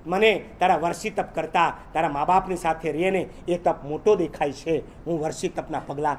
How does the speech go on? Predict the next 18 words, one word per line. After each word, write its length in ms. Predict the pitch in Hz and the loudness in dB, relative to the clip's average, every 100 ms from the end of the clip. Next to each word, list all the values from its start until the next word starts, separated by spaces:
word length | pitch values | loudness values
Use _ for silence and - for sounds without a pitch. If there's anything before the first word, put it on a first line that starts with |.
| - - | -6 -12
નહીં 300 | 139 165 214 | -6 6 6
જ 120 | 240 - | 6 4
કરું, 260 | 180 175 | 2 2
મેં 140 | 151 139 | 0 -4
નહીં 280 | 143 - | -2 -2
જ 120 | - - | -4 -10
કર્યા." 200 | 135 - - - - - - - - - - - - - - - - - - - - - - - - - - - - - - - - - - - - - - - - - - - - - | -10 -10 -14 -18 -14 -12 -8 -6 -4 -6 -6 -4 -2 -2 -2 -2 -2 -2 -4 -2 -2 -4 -4 -4 -6 -6 -6 -6 -6 -6 -6 -6 -8 -8 -8 -8 -10 -10 -12 -12 -12 -12 -16 -16 -16 -6
શું 200 | - 311 | 0 2
કામના 320 | - 302 359 415 | 6 6 6 4
તમારા 340 | 381 392 381 | 4 10 12
એ 80 | 320 | 12
વર્ષી 280 | 294 285 320 | 6 2 8
તપ, 160 | 339 | 8
માંસ 300 | 269 254 254 | 10 4 4
ખમણ 180 | 269 311 | 2 4
ને 100 | 302 | 2
સિદ્ધિ 340 | - 240 190 | 0 -2 -2
તપ? 200 | 277 302 | 4 4